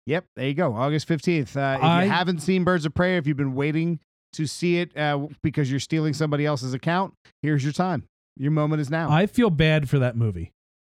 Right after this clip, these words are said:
Speaker 2: It got released right at, like, the worst time ever with the pandemic. Um, it was fun. I enjoyed it.
Speaker 1: Yeah, it's,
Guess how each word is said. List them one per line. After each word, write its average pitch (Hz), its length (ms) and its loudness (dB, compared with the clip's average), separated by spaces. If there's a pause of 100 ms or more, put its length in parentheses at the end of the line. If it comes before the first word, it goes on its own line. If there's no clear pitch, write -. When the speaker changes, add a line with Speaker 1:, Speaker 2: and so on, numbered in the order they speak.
(560)
Speaker 2:
It 160 140 6
got 160 200 2
released 151 380 2
right 151 280 2
at, 156 100 -2
like, 139 320 2 (720)
the 127 380 2
worst 139 500 2
time 143 300 2
ever 127 260 2
with 120 160 0
the 123 80 -4
pandemic. 131 760 2 (760)
Um, 110 520 0 (400)
it 165 100 4
was 170 140 2
fun. 113 360 0 (140)
I 147 120 4
enjoyed 147 360 4
it. 90 80 -10 (160)
Speaker 1:
Yeah, 226 100 -4
it's, 143 120 -8